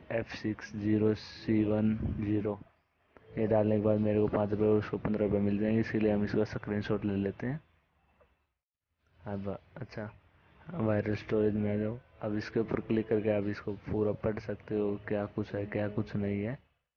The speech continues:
अच्छा, ये देखो, इसको दो रुपये earn कर,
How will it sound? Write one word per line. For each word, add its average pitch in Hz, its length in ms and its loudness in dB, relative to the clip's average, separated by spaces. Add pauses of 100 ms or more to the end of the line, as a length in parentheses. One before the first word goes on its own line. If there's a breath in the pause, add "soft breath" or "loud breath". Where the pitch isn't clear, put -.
(3000)
अच्छा, 101 300 -8 (540 loud breath)
ये 110 140 2
देखो, 101 280 0 (960)
इसको 110 420 0 (440)
दो 110 300 4
रुपये 110 220 4
earn 107 220 2
कर, 104 180 0